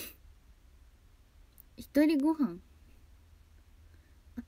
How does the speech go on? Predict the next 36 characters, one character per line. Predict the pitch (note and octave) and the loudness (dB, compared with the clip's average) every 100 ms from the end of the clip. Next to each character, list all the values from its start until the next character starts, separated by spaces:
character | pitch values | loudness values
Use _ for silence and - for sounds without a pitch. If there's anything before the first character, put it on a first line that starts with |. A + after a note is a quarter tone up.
| - | -20
一 | - D4 | -6 -2
人 | D4 | 0
ご | D4 | 0
飯 | D#4 G4+ | -2 -2
ど | C4+ | -2
こ | A3 | -2
ま | G#3 G3+ | -8 -8
で | G#3+ | -12
行 | A3+ | -12
け | F#3+ | -14
る | |
っ | F#3 | -16
て | - | -20
こ | - | -20
と？ | - | -18
ん？ | G#3+ - C4 - - - - | -14 -6 -6 -6 -20 -20 -20
そ | - - | -20 -18
う | |
い | G3+ | -16
う | |
意 | F#3+ | -16
味 | |
じ | G3 | -16
ゃ | G3 | -18
な | F3 | -18
い？ | G#3+ A#3 - - - - - - - - - - - _ - - - - - - - - - - - - - - - - - - - - - - | -16 -18 -20 -20 -20 -20 -20 -20 -20 -20 -20 -20 -20 _ -20 -20 -20 -20 -20 -20 -20 -20 -20 -20 -20 -20 -20 -20 -20 -20 -20 -20 -20 -20 -20 -6
路 | A3+ | 0
面 | A#3 C#4+ C4+ | 2 4 4
濡 | A3+ | 2
れ | G#3+ | -2
ち | G3+ | -10
ゃ | |
っ | F#3+ - | -14 -12
て | A3 G3+ G3+ - | -10 -8 -10 -10
滑 | |
っ | G#3 | -10